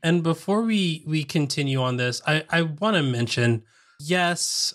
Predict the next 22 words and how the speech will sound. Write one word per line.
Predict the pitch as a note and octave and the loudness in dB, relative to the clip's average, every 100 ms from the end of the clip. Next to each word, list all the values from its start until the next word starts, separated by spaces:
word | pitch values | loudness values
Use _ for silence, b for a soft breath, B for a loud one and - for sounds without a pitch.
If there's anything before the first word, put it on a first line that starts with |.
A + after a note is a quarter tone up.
| - | -4
we | D#3+ F3 | 0 0
understand | F3 F3 F3+ E3 D3+ - D3 C3+ C3 B2+ | 2 2 4 2 2 -2 0 2 0 0
there | C#3 | 0
are | D3 D3+ | 0 0
so | D3 - - - F#3+ F#3 | 0 -2 -4 -2 -2 0
many | F#3+ F3+ F3 | 2 2 2
books, | D3+ - E3 D#3+ - | 0 0 0 0 -2
so | - - - F#3+ F#3+ F#3+ | -4 -2 -2 0 2 2
many | F3 D#3+ | 0 -2
podcasts, | D#3+ F3 D#3+ D#3+ - D#3+ D#3+ | -2 0 0 0 -2 0 0
so | - - G3+ G#3 | -2 -2 0 2
many | G#3 G3 F3+ | 2 2 0
videos | E3 E3 E3 D#3 D#3 D#3 D3+ | -2 -2 0 0 0 0 0
that | D3+ | -2
are | D3 _ | -2 _
all | F#3 G3+ G3 | 2 4 2
about | F3 D3+ D3 D3 D#3+ B B B | 0 0 2 0 -4 B B B
the | - | -12
power | C#3 - E3 G3+ G#3+ G#3+ | -8 -2 0 2 0 0
of | G3+ | -2
saying | - G3 F3+ E3+ D#3+ | -2 0 2 2 2
no. | D3 C#3 C3 D3+ | 2 2 2 -2